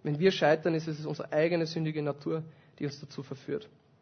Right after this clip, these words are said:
Aber da, wo Jakobus sehr herausfordernd ist,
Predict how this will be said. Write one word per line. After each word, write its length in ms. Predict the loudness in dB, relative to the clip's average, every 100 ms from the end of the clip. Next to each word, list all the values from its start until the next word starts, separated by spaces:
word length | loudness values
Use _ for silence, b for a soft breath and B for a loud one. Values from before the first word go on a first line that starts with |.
| _ _ _ _ _ _ _ _ _ _ _ _ _ _ _ _ _ _ _ _
Aber 200 | 8 10
da, 200 | 12 10
wo 120 | 10 8
Jakobus 680 | 4 4 2 2 -2 -8 -14 -20 _ _ _ _ _
sehr 240 | 0 6 8
herausfordernd 720 | 10 8 8 4 4 4 2
ist, 320 | -2 -4 -8